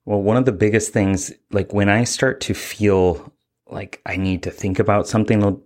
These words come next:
a bit more, I need to plan it more, um, I've kinda trained myself that, like, that's the time that I need to take an action. That's the time that I need to just say,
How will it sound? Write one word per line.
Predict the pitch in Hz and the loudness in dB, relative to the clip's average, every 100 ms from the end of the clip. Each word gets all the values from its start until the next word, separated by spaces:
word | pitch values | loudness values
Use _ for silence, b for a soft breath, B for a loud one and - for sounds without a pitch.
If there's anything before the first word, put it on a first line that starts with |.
| - | -6
a | 98 | -2
bit | 107 85 | 0 0
more, | 98 101 101 82 | 2 2 2 0
I | |
need | 80 78 | -2 -4
to | 80 | -6
plan | - - 87 95 | -8 -6 0 0
it | 104 | 0
more, | 87 104 104 104 B B B B | 0 2 2 0 B B B B
um, | 85 82 78 73 - _ | -8 -6 -6 -8 -12 _
I've | - 98 | -10 -2
kinda | 131 113 | 0 0
trained | - 110 117 | 0 2 4
myself | 107 82 - 85 78 | 2 0 0 0 0
that, | - 76 | -4 -4
like, | 80 73 - - _ _ - | -4 -6 -12 -20 _ _ -2
that's | 113 123 | -2 0
the | - 110 | 0 0
time | - 104 113 | 2 2 2
that | 80 | 2
I | |
need | 87 87 | 0 0
to | 82 | -2
take | - 82 | -8 -8
an | 80 | -10
action. | 78 78 - - 53 _ b b | -14 -16 -14 -14 -16 _ b b
That's | - 110 - | -4 -2 0
the | 120 | 0
time | 110 107 | 2 2
that | 90 | 2
I | 80 | 0
need | 85 85 | -2 -2
to | |
just | 85 82 - | -4 -6 -6
say, | - 76 | -6 -8